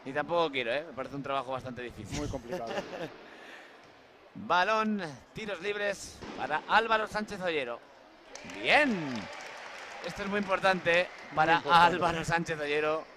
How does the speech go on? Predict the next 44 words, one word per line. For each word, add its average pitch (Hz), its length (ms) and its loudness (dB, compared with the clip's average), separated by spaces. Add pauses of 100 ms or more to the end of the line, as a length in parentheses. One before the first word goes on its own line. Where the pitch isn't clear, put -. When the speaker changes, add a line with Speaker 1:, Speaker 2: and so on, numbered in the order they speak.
Speaker 1:
porque 110 1160 -8 (240)
tiene 156 160 -6
un 156 420 -6
poquito 147 300 -10
de 165 100 -4
miedo 190 360 -2
a 180 60 0
tirarlos. 175 760 -12 (100)
Speaker 2:
Sí, 123 120 -14
la 123 100 -12
gente 139 240 -8
que 147 80 -6
no 147 80 -2
lo 139 100 -2
conozca 139 680 -4
dirá, 127 220 -4
"Bueno, 135 200 -8
es - 80 -10
un 143 80 -12
tiro 135 160 -8
libre", 131 280 -4
pero 123 200 -6
para 131 220 -4
él 135 80 -4
es 131 100 -8
importante. 123 540 -12 (240)
Speaker 1:
Vamos 117 260 -8
a 123 40 -2
ver 123 100 -4
si 117 80 -10
el 113 80 -12
segundo 123 240 -8
la 127 80 -2
nota. 165 400 4
Speaker 2:
Muy 151 180 0
bien, 147 40 2
Speaker 1:
Claro, 180 320 10
Speaker 2:
Álvaro. 170 240 4
Speaker 1:
muy 180 180 6
bien, 156 180 6
Álvaro. 143 400 6 (720)
Dos 262 220 4
de 233 140 4
dos. 214 260 8